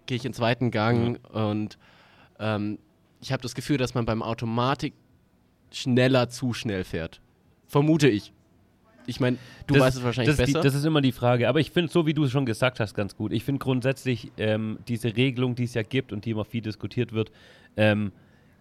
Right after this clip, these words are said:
Speaker 2: klar, es ist toll, dass wir jetzt mittlerweile hier Entwicklung und wir haben irgendwann nur noch Automatik, das wird kommen, aber ich find, solange man die Möglichkeit hat, sollte man's schalten lernen.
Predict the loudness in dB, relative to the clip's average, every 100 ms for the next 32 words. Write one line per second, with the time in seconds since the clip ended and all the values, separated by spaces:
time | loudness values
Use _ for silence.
0 | _ _ _ 0 4 4 2 -4 2 4
1 | 4 0 -4 -6 -6 -2 0 0 0 -2
2 | -4 -4 -4 -4 -4 -2 -4 -4 0 2
3 | 2 -4 -6 -6 -4 -4 -6 -6 -6 -6
4 | -4 -4 -4 -6 -10 -4 -4 0 2 2
5 | 0 -4 -4 -2 -4 -2 -2 0 -2 -4
6 | -4 -4 -4 -6 -6 -8 -10 -12 -6 -4
7 | -4 -8 -10 -10 -10 -8 -8 -8 -10